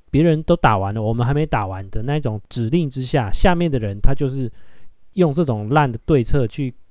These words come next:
找那些可能比较熟识的，或者是觉得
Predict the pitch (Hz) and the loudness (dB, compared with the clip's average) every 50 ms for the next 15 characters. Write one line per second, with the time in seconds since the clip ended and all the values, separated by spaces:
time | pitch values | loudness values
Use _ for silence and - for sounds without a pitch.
0 | _ _ - 107 101 107 123 127 131 147 135 131 127 127 - - - - - - | _ _ 0 0 0 0 -2 0 0 0 0 0 -2 -4 -6 -12 -12 -12 -6 -4
1 | 107 110 107 101 104 139 139 131 - - 101 110 - - 147 131 110 104 101 120 | -4 -4 -2 -4 -2 -4 -4 -4 -4 -6 -8 -8 -8 -8 -8 -8 -6 -4 -4 -4
2 | 123 120 110 120 120 110 110 107 104 107 101 95 92 | -4 -4 -6 -8 -8 -8 -8 -6 -6 -6 -6 -6 -10